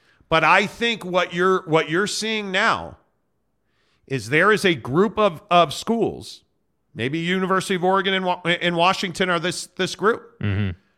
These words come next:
Speaker 1: There are groupings of schools that recognize they have no value and no leverage,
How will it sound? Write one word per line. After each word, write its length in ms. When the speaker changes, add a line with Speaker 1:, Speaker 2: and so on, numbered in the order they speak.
Speaker 1:
There 200
are 120
groupings 600
of 160
schools 640
that 240
recognize 560
they 100
have 140
no 140
value 360
and 100
no 140
leverage, 420